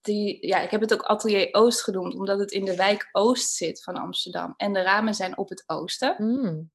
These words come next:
Speaker 1: Met dat concept maak ik het mezelf natuurlijk niet heel makkelijk om een nieuwe ruimte te vinden, om erbij te zoeken. Maar ik vind het wel sterk, omdat je hebt het ochtendzonnetje,
Speaker 2: Hmm.
Speaker 1: gewoon heel zacht en, en, en lief. En je hebt niet de hitte van de dag. En aan het eind van de dag heb je wellicht nog een reflectie via de ramen van de buren.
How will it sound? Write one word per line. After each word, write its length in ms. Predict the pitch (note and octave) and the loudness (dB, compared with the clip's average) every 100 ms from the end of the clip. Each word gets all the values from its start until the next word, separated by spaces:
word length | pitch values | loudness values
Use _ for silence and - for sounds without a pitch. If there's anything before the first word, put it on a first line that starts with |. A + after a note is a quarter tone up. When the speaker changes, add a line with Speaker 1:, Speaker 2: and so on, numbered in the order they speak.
| _ - | _ -8
Speaker 1:
Met 140 | - | -4
dat 140 | F3 | -4
concept 360 | - G3 A3 G#3 | -4 -4 0 0
maak 220 | G3+ G3 | 2 0
ik 100 | G#3+ | -2
het 100 | G#3+ | -4
mezelf 320 | G3 F#3 F#3 | -4 0 0
natuurlijk 340 | G3 F#3 G3 F3+ | 0 -4 -4 2
niet 280 | G#3 C4 B3+ | 6 6 6
heel 160 | F#3+ | 2
makkelijk 640 | F3+ F3+ F3+ F3+ E3+ - G3+ | 4 2 2 -4 -4 -4 -2
om 140 | F#3+ | -2
een 100 | F3+ | 0
nieuwe 240 | F3+ F3 | 0 0
ruimte 340 | E3+ F3 F3 - | 0 -2 -4 -12
te 120 | E3+ | -16
vinden, 380 | - E3 G3+ A#3+ | -12 -8 -4 -6
om 80 | G3 | -6
erbij 380 | F3 E3 E3 G3+ | -8 -8 -8 -8
te 100 | A3+ | -8
zoeken. 360 | - A#3+ B3+ G3+ | -6 -4 -2 2
Maar 260 | G3+ F#3+ | 4 4
ik 100 | F#3 | 2
vind 140 | - G#2 | -4 -6
het 100 | - | 2
wel 160 | G2+ | 2
sterk, 600 | G3 - - F3+ G2 - F3 | 2 -2 0 0 2 -4 -6
omdat 280 | F3 F3 | -6 -6
je 60 | - | -2
hebt 120 | G3 | -2
het 160 | G3+ - | -2 0
ochtendzonnetje, 960 | A#3+ - B3 B3 A#3+ A#3+ A#3+ B3 D#4 _ - - - | 0 4 2 4 0 -2 -2 -4 -4 _ -20 -20 -6
Speaker 2:
Hmm. 440 | G3+ G3+ G3 G3 | -2 0 -2 -6
Speaker 1:
gewoon 320 | - - F#3 | -16 -10 -8
heel 180 | F3+ F3+ | -4 -4
zacht 340 | F#3 G#3 - G3+ | -4 -6 -6 -10
en, 180 | F#3 | -10
en, 360 | F3+ F3+ F3+ F3+ | -10 -10 -10 -12
en 220 | - F#3 | -10 -6
lief. 240 | F3 A3+ A3+ | -2 -2 -2
En 60 | |
je 60 | F#3 | -4
hebt 120 | F3+ | 2
niet 100 | A#3 | 2
de 80 | G#3 | 2
hitte 340 | F3+ A#3+ C4+ C4+ | 2 2 2 0
van 180 | C4+ | 4
de 100 | B3+ | 4
dag. 320 | A3 A#3+ D4 - - - _ _ _ _ | 6 6 4 0 -14 -18 _ _ _ _
En 180 | - F3+ | -8 -2
aan 80 | F3+ | -2
het 100 | F3+ | 2
eind 260 | G#3 B3+ B3+ | 6 6 6
van 140 | B3+ | 2
de 60 | A3 | 2
dag 200 | G#3+ G#3+ | 2 0
heb 140 | G#3+ | -4
je 80 | G#3 | -2
wellicht 240 | G3+ G3 | -2 -2
nog 160 | G3+ G3 | -4 -4
een 120 | F#3+ | -4
reflectie 580 | F#3 - F#3+ - F#3+ F3+ | -4 -2 -4 -4 -8 -6
via 220 | F#3 F#3 | -4 -4
de 180 | F3+ F3 | -4 -4
ramen 320 | E3+ F3 F3+ | -2 -4 -6
van 160 | - F#3+ | -8 -8
de 100 | E3+ | -8
buren. 460 | E3+ F#3 A3 D#4+ | -6 -6 -4 -6